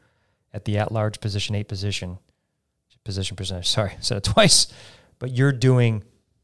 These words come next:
I think, really good job explaining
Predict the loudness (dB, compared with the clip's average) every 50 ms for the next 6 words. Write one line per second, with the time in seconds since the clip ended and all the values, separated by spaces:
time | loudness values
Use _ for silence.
0 | _ _ _ _ _ _ _ _ _ _ _ _ _ _ _ _ _ _ _ _
1 | _ _ -4 -2 -2 -2 -2 -4 -4 -4 -6 -10 -20 _ _ _ _ _ _ _
2 | _ _ _ _ _ _ _ _ _ _ _ _ _ _ _ _ _ _ _ _
3 | _ _ _ _ _ _ _ _ _ _ _ _ _ _ _ _ -20 -6 2 4
4 | 6 6 6 4 2 0 0 0 -2 -2 -2 -2 -4 -4 -6 -4 -4 -4 -6 -6
5 | -6 -8 -10